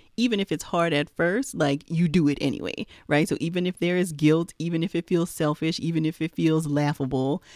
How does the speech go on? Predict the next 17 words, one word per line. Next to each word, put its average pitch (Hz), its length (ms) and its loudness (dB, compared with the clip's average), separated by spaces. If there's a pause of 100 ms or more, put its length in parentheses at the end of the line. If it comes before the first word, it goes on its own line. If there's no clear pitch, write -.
(100)
that 165 160 2
you 196 80 0
commit 151 400 0
to 165 100 0
doing 165 360 0
it 311 200 -2
until 165 320 -4
it 147 120 -2
does 143 260 -2
feel 143 220 -4
more 139 180 -2
normal, 123 400 -6
until 156 260 -2
it 143 120 -2
does 147 200 -4
feel 147 220 -2
restorative 139 760 -2